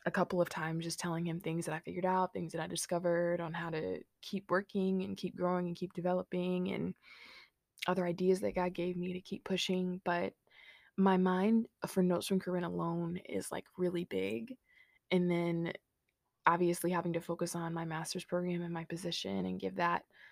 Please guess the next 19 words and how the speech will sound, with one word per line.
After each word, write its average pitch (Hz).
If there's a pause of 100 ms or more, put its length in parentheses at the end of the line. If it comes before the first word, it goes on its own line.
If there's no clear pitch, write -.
(280)
um, 170
the 180
attention 180
that 180
it 175
deserves. 190
Like, -
it's, - (600)
it's 185
a 170
whoa, - (380)
you 170
know? 180
Um, 165
and 180
so, 180 (800)
um, 190
I 190
think, 277